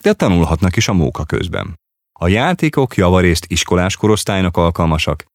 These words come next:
de van babahinta és homokozó is,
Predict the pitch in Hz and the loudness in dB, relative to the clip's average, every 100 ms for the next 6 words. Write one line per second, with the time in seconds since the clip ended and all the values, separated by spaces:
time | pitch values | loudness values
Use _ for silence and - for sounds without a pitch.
0 | _ _ 127 156 98 82 92 110 110 147 | _ _ -2 2 2 2 4 4 4 2
1 | - 220 202 - 85 76 - 82 82 82 | 2 2 2 0 0 0 0 0 2 2
2 | 80 - | 2 -2